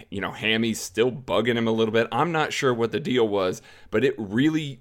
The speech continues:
seemed this week like Bob said, "Well, okay, it's time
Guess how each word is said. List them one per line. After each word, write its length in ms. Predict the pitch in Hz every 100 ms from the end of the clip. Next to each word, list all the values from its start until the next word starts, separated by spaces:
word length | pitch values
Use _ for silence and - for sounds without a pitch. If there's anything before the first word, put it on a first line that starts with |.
| -
seemed 640 | - - 160 165 135 107
this 300 | 98 117 -
week 280 | 113 104 98
like 320 | 98 98 98
Bob 320 | 110 117 113 107
said, 360 | - 113 104
"Well, 380 | 104 107 107 107
okay, 460 | 101 104 98 82 - -
it's 200 | 110 110
time 540 | - 117 110 104 104